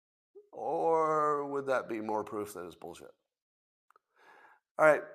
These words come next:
<clears throat> Have you also noticed that when they speak about the nuclear weapons secrets, they say "related to"?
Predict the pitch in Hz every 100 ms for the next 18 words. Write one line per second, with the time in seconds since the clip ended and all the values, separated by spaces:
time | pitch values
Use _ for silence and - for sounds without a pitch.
0 | - - 123 - - _ - - 127 135
1 | 151 170 190 165 165 156 - 135 120 110
2 | 113 120 117 110 104 - 156 156 123 117
3 | - 104 113 127 123 117 113 110 107 -
4 | - 113 113 117 107 95 - - - 151
5 | 135 104 - 107 104 117 107 92 - -
6 | _ _ - 120 120 117 120 143 117 104
7 | - 98 78